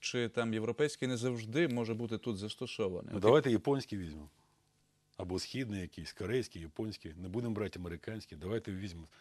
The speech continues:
Speaker 2: Назвіть країну. Давайте польський. Давайте скористаємось досвідом, е, прибалтійських країн, які були разом з нами в Радянському Союзі, вийшли з постелітарного суспільства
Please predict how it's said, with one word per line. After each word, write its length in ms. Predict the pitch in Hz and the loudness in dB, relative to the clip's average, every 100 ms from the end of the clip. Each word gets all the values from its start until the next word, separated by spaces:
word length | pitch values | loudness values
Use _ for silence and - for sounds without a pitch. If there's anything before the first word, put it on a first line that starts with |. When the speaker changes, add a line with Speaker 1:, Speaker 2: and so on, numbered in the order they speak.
| - | -2
Speaker 2:
Назвіть 360 | 113 123 139 - | 0 2 -2 -2
країну. 360 | 110 98 80 | -2 -2 0
Давайте 340 | 78 139 127 110 | 2 4 2 -2
польський. 540 | - 131 92 - 76 - - | 0 0 0 -8 -16 -18 -6
Давайте 340 | 104 127 147 127 | 2 6 6 4
скористаємось 600 | - 123 - 131 117 90 | 0 0 4 4 2 0
досвідом, 540 | 135 151 - 113 104 - - - - - | 2 2 2 0 0 -2 -14 -20 -16 -8
е, 140 | 92 | -4
прибалтійських 640 | - 110 120 120 123 - 104 | 2 4 6 4 0 -4 -4
країн, 340 | 151 180 85 - _ _ - | -2 -2 -6 -14 _ _ -10
які 200 | 98 135 | -4 -2
були 260 | 123 120 117 | 4 8 8
разом 280 | 110 160 | 8 6
з 80 | 131 | 2
нами 320 | 117 110 107 101 - | 0 0 -2 -6 -2
в 40 | |
Радянському 500 | 95 110 123 151 156 | 0 0 -6 -4 -2
Союзі, 480 | - 127 104 90 - _ _ - - | -2 -2 -4 -6 -12 _ _ -20 -8
вийшли 640 | 92 135 127 - 113 101 101 | 2 4 4 2 0 0 -4
з 80 | - | 0
постелітарного 880 | 131 - 123 113 - 120 104 101 | 2 2 0 -2 2 2 2 -2
суспільства 640 | - 95 - 147 143 135 | -4 -8 -6 -6 -2 0